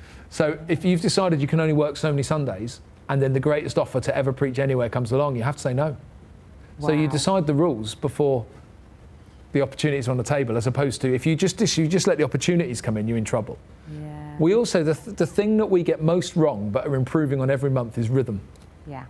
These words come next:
Speaker 1: And so you've gotta check in and you've gotta see, and we don't wanna miss out on our kids growing up. I don't wanna miss out playing football with my son or, or with my daughter, and we don't wanna miss out on those important moments. So it's a balance, really.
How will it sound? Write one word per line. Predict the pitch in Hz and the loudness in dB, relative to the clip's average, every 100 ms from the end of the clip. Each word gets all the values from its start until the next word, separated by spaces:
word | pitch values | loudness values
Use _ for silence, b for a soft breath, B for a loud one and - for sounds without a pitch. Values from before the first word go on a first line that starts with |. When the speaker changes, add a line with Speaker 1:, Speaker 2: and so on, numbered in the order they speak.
| - - | -20 -12
Speaker 1:
And | 151 | -6
so | - | 0
you've | 147 | 0
gotta | 180 | 0
check | 160 143 - | 0 -2 0
in | 170 147 | 0 0
and | 123 | 0
you've | |
gotta | 143 | 0
see, | 135 - | 0 -2
and | 170 185 B B B | 0 -2 B B B
we | 240 | 0
don't | 370 | 2
wanna | 277 | 2
miss | 214 - | 2 2
out | 143 | -2
on | 127 | -2
our | 120 | -4
kids | - - | -6 -2
growing | 214 147 | 0 0
up. | 104 73 - - - | -2 -8 -16 -20 -12
I | - 254 | -4 0
don't | 302 | 2
wanna | 202 | 2
miss | 170 143 | 2 2
out | 147 139 | -2 -2
playing | 143 | -2
football | 131 - 165 | 0 0 0
with | 143 | 0
my | |
son | 127 220 240 175 | 0 2 2 2
or, | 113 113 B B B B | 2 -2 B B B B
or | - 135 | 0 2
with | 120 113 | 2 2
my | |
daughter, | 120 185 330 - 95 B B | 2 2 2 -2 -4 B B
and | 160 175 | 0 2
we | |
don't | 240 233 | 2 2
wanna | 180 | 2
miss | 175 180 202 | 2 2 0
out | 190 | 0
on | 160 | 2
those | 156 160 143 | 2 2 0
important | 147 160 165 151 | 0 -2 0 0
moments. | 208 151 131 - | 0 0 -4 -4
So | 156 156 | 0 0
it's | 175 156 | -2 -6
a | |
balance, | 175 214 131 - | -4 -2 -2 -6
really. | 101 113 | -10 -8